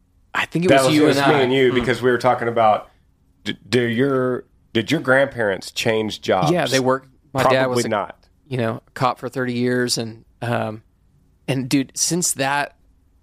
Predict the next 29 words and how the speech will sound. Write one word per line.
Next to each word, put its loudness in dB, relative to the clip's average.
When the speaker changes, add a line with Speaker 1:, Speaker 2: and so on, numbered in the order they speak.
Speaker 1:
podcast, -4
I -2
remember -2
just -4
thinking -4
about -2
this -4
and -12
thinking -2
about -6
this, -4
and -4
I -4
feel 0
like -2
something -4
that -2
just -4
kept -4
coming -4
up -4
that 0
is -8
m-, -8
much -2
more 0
prevalent -4
now -6
is -2